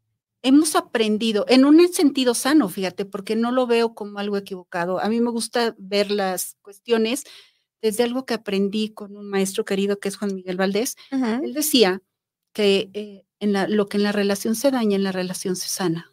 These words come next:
Speaker 2: Ujú.
Speaker 1: Y muchas
Speaker 2: Ujú.
Speaker 1: veces, con una buena intención de quererte educar, es como, eh, mi visión es decir, te impulso,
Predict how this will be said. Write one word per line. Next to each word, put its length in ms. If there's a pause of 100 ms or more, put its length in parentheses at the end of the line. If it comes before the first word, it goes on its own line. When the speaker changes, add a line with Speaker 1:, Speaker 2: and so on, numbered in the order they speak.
(160)
Speaker 2:
Ujú. 160 (600)
Speaker 1:
Y 380
muchas 460
Speaker 2:
Ujú. 100
Speaker 1:
veces, 500
con 180
una 220
buena 300
intención 580 (840)
de 200
quererte 460
educar, 480 (360)
es 160
como, 440 (500)
eh, 180
mi 200
visión 440
es 200
decir, 380
te 60
impulso, 640